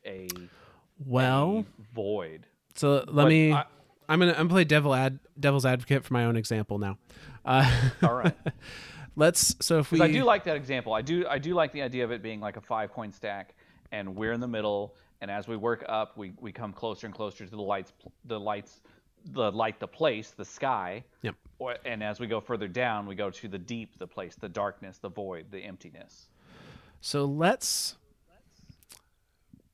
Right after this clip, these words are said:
Speaker 2: perhaps take a slightly different approach to this. Um, a-, as a,
Speaker 1: Swear
Speaker 2: this
Speaker 1: to
Speaker 2: is
Speaker 1: God, if you revise your own idea with a better
Speaker 2: I'm,
Speaker 1: idea.
Speaker 2: I'm revising my own idea. I don't know if it's better or not. Uh,
Speaker 1: Damn it. <laughs>
Speaker 2: so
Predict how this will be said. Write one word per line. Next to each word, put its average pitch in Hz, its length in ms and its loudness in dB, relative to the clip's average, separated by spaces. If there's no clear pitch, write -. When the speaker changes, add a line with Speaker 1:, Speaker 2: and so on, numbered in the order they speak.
Speaker 2:
perhaps - 760 -4
take - 340 -4
a 127 60 -4
slightly 131 500 -4
different 110 440 -8
approach - 520 -12
to - 100 -14
this. - 460 -16
Um, 110 500 -2
a-, 120 240 -2
as 123 180 -2
a, 123 100 0
Speaker 1:
Swear 120 80 -10
Speaker 2:
this 156 160 4
Speaker 1:
to 185 60 2
Speaker 2:
is 165 60 4
Speaker 1:
God, 80 180 0
if - 60 -12
you 113 100 -4
revise 95 440 -2
your 95 160 -6
own 95 160 -6
idea 87 400 -6
with 85 160 -14
a 87 60 -8
better 87 260 -4
Speaker 2:
I'm, 156 160 4
Speaker 1:
idea. 80 340 -12
Speaker 2:
I'm 165 140 6
revising 175 480 12
my 151 160 10
own 143 120 6
idea. 123 320 4
I 120 60 6
don't 123 160 2
know 123 60 2
if 113 80 0
it's 110 100 -6
better 92 280 -4
or 85 40 -8
not. - 180 -12
Uh, 127 380 0
Speaker 1:
Damn 127 180 2
it. 120 200 -8
<laughs> - 220 -20
Speaker 2:
so 156 640 2